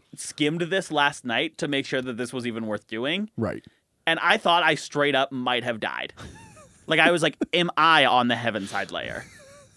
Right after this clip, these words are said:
Speaker 1: Because
Speaker 2: <laughs>
Speaker 1: these are bullshit names. Fucking Munkastrap and Old Deuteronomy are the first two names outside of Victoria the White Cat, which seems pretty apt given that she's a
Speaker 2: A
Speaker 1: white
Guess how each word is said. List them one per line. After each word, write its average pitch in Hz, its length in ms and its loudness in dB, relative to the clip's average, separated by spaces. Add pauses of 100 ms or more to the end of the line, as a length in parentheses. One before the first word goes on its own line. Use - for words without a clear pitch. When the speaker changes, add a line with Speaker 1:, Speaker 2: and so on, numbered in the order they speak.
(540)
Speaker 1:
Because 156 760 2 (240)
Speaker 2:
<laughs> - 160 -12 (180)
Speaker 1:
these 190 260 2
are 156 200 4 (100)
bullshit 156 460 2
names. 123 260 0 (160)
Fucking 196 440 0
Munkastrap 185 1000 0 (840)
and 165 200 2
Old 175 240 2
Deuteronomy 151 560 2
are 139 160 2
the 135 100 0
first - 420 0
two 175 200 -2
names 120 440 -2 (220)
outside 170 380 2
of 131 80 -2
Victoria 165 600 0
the 143 180 0
White 151 360 0
Cat, 110 340 -2 (180)
which 151 160 -2
seems - 240 -2
pretty 170 300 -4
apt 165 340 0
given 151 260 -4
that 143 100 -8
she's 156 400 -4 (180)
a 135 60 -2
Speaker 2:
A 131 60 2
Speaker 1:
white 127 80 2